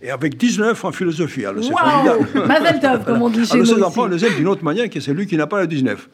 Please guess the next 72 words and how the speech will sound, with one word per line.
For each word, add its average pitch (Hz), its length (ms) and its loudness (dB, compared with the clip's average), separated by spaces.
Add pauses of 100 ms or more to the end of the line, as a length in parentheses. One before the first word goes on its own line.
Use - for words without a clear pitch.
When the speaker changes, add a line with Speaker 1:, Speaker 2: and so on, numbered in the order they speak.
(280)
Speaker 1:
Voilà. 196 240 -4
Speaker 2:
Dix-, 285 200 -6
oui, 294 180 0 (120)
vous 208 80 -4
Speaker 1:
Mais - 20 0
Speaker 2:
l'aimez 240 160 4
Speaker 1:
le 247 60 4
film, 254 100 2
Speaker 2:
aussi, 240 120 2
Speaker 1:
c'est 208 100 0
Speaker 2:
celui 226 60 0
Speaker 1:
pareil. 220 200 2
Speaker 2:
qui 220 40 2
a 208 60 0
eu 202 260 -6
Speaker 1:
Le 196 80 -2
Speaker 2:
huit. 202 60 -4
Speaker 1:
film, 196 160 -2
c'est 180 140 -4
pareil. 107 400 -6 (320)
Donc, 208 240 -4
Speaker 2:
Dix-neuf 269 320 -2
en 226 80 -8
philo. 240 360 -6 (240)
Speaker 1:
Oui. 123 280 -4 (120)
Speaker 2:
Eh 170 120 -12
ben, 165 120 -12
dites-moi, 170 400 -16
c'est - 80 -18
Speaker 1:
Oui, 135 100 -4
il 180 60 0
est 170 40 -2
Speaker 2:
sacrée 160 140 -4
Speaker 1:
fort, 110 100 -2
oui. 95 80 -8
Speaker 2:
tronche 165 160 -14
dans 165 80 -12
la 156 100 -12
famille. 165 260 -16
Speaker 1:
Oui. 110 240 -16 (300)
Speaker 2:
Il 196 60 -2
y - 20 -2
a, 214 100 -4
il 226 60 -2
y 233 80 2
en 240 80 0
a 254 80 0
qui 269 140 -6
veulent 240 160 -6
faire 233 140 -6
du 226 100 -6
cinéma 208 400 -4
dans 285 100 -4
la 220 80 -2
famille 208 280 -6
Costa 196 280 -8
Gavras ? 190 440 -8 (600)
Speaker 1:
Ah, 208 140 -2
mais 180 80 -2
il - 20 2
y 143 60 0
en 131 60 0
a 143 80 0
qui 143 120 -6
font 196 160 -6
déjà, 175 320 -4
oui. 120 160 -4
Speaker 2:
Oui, 311 260 0
je - 60 -2
sais, 262 180 -2
Speaker 1:
<laughs> 285 60 2
Mes 233 80 2